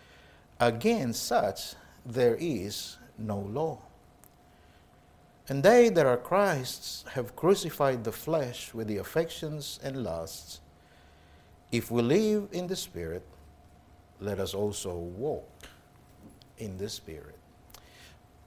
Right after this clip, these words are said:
Our Father in heaven, thank you for this time. Thank you for the privilege to preach your word.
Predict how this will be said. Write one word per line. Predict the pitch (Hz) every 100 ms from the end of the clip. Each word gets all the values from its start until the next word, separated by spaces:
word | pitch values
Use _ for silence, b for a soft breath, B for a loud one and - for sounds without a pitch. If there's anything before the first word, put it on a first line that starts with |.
| -
Our | 117
Father | 117 113 107
in | 101
heaven, | 101 98 101
thank | - 107 107
you | 98
for | - 90
this | 90 -
time. | - 104 113 117 113
Thank | 98 92
you | 98
for | 90 92
the | 87
privilege | - 120 107 98 -
to | -
preach | 87 104 95 -
your | 87
word. | 92 95